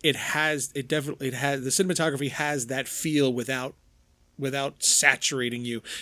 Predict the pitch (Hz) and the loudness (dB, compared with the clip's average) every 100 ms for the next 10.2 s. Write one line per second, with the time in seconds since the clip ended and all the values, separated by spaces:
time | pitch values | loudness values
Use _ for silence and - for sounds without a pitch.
0 | - 131 127 143 151 143 127 120 113 123 | -10 -6 2 2 2 0 -2 -2 -4 -2
1 | 120 123 104 92 - - - - - 101 | -2 -2 -4 -10 -16 -20 -20 -18 -14 -12
2 | 101 147 160 165 139 143 127 117 127 113 | -8 -2 0 2 0 0 -4 -4 -4 -4
3 | - - - _ _ 113 107 107 104 _ | -8 -18 -20 _ _ -12 -10 -10 -14 _
4 | _ - 127 - - - 120 110 - - | _ -10 -6 -6 -6 -8 -8 -6 -8 -10
5 | - - _ 165 185 196 165 156 196 240 | -20 -20 _ -2 0 0 -2 -2 4 6
6 | 240 190 143 139 143 143 - - _ _ | 6 4 0 0 0 -2 -10 -16 _ _
7 | _ _ - 127 123 123 120 113 _ _ | _ _ -10 -6 -6 -8 -10 -16 _ _
8 | _ _ _ _ _ - 143 165 170 147 | _ _ _ _ _ -4 0 4 2 2
9 | 151 175 165 160 143 131 113 139 131 131 | 0 0 4 4 4 -2 -4 -2 0 -2
10 | 120 | -2